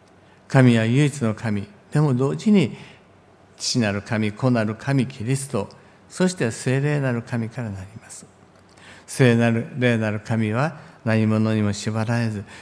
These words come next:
信じる者のうちに与えられ、信じる者のうちにあって働くわけです。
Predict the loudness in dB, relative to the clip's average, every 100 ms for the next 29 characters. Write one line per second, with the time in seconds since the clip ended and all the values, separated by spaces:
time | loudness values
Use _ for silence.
0 | -10 -2 0 2 2 0 0 2 2 2
1 | 0 0 0 0 -6 -10 -6 -4 -2 -4
2 | -6 -12 -20 -20 -20 -20 -10 -2 0 2
3 | 2 2 2 0 -2 -4 -4 -4 -6 -6
4 | -6 -6 -12 -10 -8 -4 -2 -2 -4 -8
5 | -8 -12 -14 -16 -20